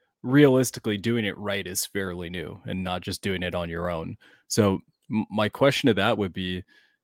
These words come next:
does that lack of education, I, I would imagine it puts more effort on your side, but do you think it's easier than maybe someone who feels like they already know? You know what I mean? Like in tw-, in ten years, they already know. So now you're having a different kind of conversation.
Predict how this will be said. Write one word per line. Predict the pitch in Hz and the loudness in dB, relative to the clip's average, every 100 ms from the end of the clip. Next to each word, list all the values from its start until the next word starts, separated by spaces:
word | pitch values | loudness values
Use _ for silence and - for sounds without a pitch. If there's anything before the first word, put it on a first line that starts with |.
| _ | _
does | 117 104 | 0 2
that | 120 107 | 2 2
lack | 104 104 135 - | 2 2 4 4
of | 147 | 4
education, | 139 139 139 131 127 135 127 123 123 117 _ _ - - _ | 4 2 2 2 2 2 2 4 0 -4 _ _ -16 -16 _
I, | 107 - | -8 -2
I | 127 | 2
would | 123 123 | 2 4
imagine | 151 165 147 | 4 4 4
it | 127 - | 0 0
puts | 131 - | -4 -2
more | 113 113 113 | -2 0 2
effort | 117 - 123 - _ _ | 0 -2 -4 -4 _ _
on | 107 104 | -4 -2
your | 98 117 | -2 -2
side, | - 127 131 120 | 0 0 0 -2
but | 110 92 | -6 -4
do | 110 | -6
you | 104 | -2
think | 147 143 135 | 0 0 -2
it's | - | -2
easier | 113 123 127 127 | -2 0 0 0
than | 120 | 0
maybe | 113 113 113 | 0 -2 -2
someone | 117 110 | -2 -4
who | 95 | -6
feels | - 104 98 | -4 -4 -2
like | 101 95 | -6 -4
they | 95 | -4
already | 95 98 98 | -4 -4 -6
know? | 95 98 - _ _ _ | -6 -6 -10 _ _ _
You | 95 | -4
know | 104 | -2
what | 101 | -2
I | |
mean? | 101 101 | -2 -2
Like | 98 95 | -4 -6
in | 98 | -10
tw-, | - 113 - | -6 -8 -4
in | 113 - | -6 -2
ten | 120 110 | -2 -2
years, | 107 107 101 | 0 -2 0
they | 101 | 0
already | 98 101 101 | 0 0 -2
know. | 101 101 113 _ | -4 -4 -8 _
So | - | -4
now | 101 101 | -2 -2
you're | 98 | -2
having | 104 90 | -4 -4
a | |
different | 82 95 107 101 | -6 -6 -6 -6
kind | 107 104 | -4 -4
of | |
conversation. | 107 104 104 - 107 110 117 113 | -4 -4 -4 -4 -4 -4 -4 -6